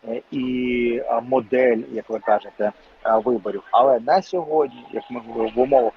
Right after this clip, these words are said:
післявоєнних виборів, саме онлайн-голосування, електронне голосування, воно несе значні ризики делегітимізації, е, органів влади, сформованих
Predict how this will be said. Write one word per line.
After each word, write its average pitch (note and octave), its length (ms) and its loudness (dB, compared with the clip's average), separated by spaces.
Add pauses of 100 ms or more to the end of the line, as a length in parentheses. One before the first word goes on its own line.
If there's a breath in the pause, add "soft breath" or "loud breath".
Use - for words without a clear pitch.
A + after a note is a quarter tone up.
післявоєнних C#3 580 -4
виборів, A#2 260 -4 (260)
саме C#3 320 2
онлайн-голосування, C3 1080 0
електронне A#2+ 420 -12
голосування, C#3 540 -8
воно A#2+ 280 -4
несе C3 380 -4 (480)
значні D#3+ 420 -6 (180)
ризики C3+ 480 2
делегітимізації, C3 1500 0 (380)
е, G#2+ 280 -4 (120)
органів A#2 500 -2
влади, C3 380 2
сформованих A2+ 580 -4